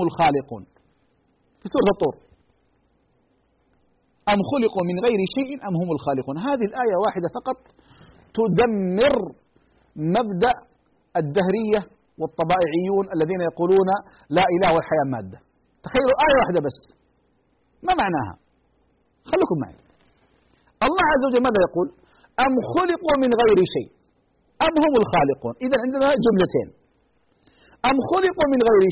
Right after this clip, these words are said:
شيء"، هل العدم يمكن أن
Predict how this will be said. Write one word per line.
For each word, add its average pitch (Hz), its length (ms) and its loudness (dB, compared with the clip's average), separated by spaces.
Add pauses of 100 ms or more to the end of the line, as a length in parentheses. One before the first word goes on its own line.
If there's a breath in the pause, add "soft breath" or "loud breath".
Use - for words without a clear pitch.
(120)
شيء"، 160 160 0 (800 soft breath)
هل 359 180 2 (120)
العدم 247 420 2 (1500)
يمكن 320 400 0
أن 247 60 0